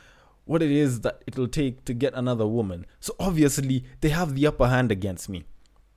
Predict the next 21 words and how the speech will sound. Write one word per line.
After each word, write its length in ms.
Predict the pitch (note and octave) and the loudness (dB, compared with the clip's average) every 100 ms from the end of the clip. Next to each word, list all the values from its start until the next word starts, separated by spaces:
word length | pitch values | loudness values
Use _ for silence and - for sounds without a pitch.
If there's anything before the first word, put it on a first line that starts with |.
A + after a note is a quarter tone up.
| _ _ _ - | _ _ _ -14
But 200 | - A#2+ | -4 -2
for 100 | C#3 | 0
the 80 | C#3 | 0
most 240 | D3 E3 - | 2 0 0
part, 260 | C#3+ - - - - - - | 0 0 -6 -20 -20 -16 0
I 120 | C3+ | 0
don't 400 | D3+ D#3+ C3 B2 - - | 2 -2 -4 -8 -12 -4
think 280 | C3+ B2+ A#2+ | -2 -2 -2
I 140 | A2+ | -2
know 320 | A2+ A#2 A2+ | -2 -2 -4
any 300 | - A2+ A2+ | -6 -4 -4
bisexuals 800 | G2+ G2+ G2+ A#2+ - B2+ A2 G2+ | -2 -4 -2 -4 -2 -2 -2 -2
who 80 | A2 | -6
pretty 180 | - A2+ | -4 -2
much 260 | G#2+ G#2+ | -2 -4
go 120 | A2+ G#2+ | 0 0
and, 200 | G#2 G#2 | 0 -4
and, 240 | G#2 G2 | -6 -6
like, 320 | G2+ F#2 - - - - _ _ _ _ - | -6 -6 -8 -16 -20 -20 _ _ _ _ -2
curved 380 | - B2+ A#2 G#2 | 4 6 4 0
me 320 | A2+ A2 A2+ | -2 -2 -4